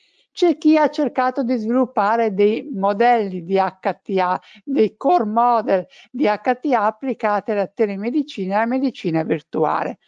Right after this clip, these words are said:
Uno dei primi che è stato sviluppato è un po' datato, risale al duemiladieci, ma mostra già come, accanto ai tradizionali domini di H T A, vi sia la necessità di andarne a considerare anche altri,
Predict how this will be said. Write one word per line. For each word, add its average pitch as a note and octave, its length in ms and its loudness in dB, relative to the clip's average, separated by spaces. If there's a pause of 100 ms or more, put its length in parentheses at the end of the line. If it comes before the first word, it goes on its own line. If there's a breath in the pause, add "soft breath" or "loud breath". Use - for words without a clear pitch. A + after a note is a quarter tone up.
(420 soft breath)
Uno E4+ 260 4
dei C4 180 2
primi C4 320 2
che G#3+ 100 -4
è F3+ 40 0
stato A3+ 360 -2
sviluppato A#3+ 840 -2
è C#4 140 0
un A3+ 160 -2
po' A3 180 0
datato, F3+ 600 -2
risale F#3+ 500 0
al F#3 100 -4
duemiladieci, F3+ 1000 -4 (440 loud breath)
ma D4+ 140 2
mostra D4 640 0
già A#3+ 260 0
come, D4 440 0 (200 loud breath)
accanto B3 640 -2
ai A3+ 100 0
tradizionali A3+ 960 -4
domini G#3+ 600 -4
di F#3+ 120 -2
H F#3 220 0
T B3 380 0
A, G#3+ 180 2 (300 loud breath)
vi B3+ 180 -4
sia F#4 380 2
la - 0 -
necessità B3 880 -2
di A3+ 120 -4
andarne A3+ 600 0
a A3+ 60 -4
considerare G#3 800 0
anche E3 420 -4
altri, E3+ 580 -4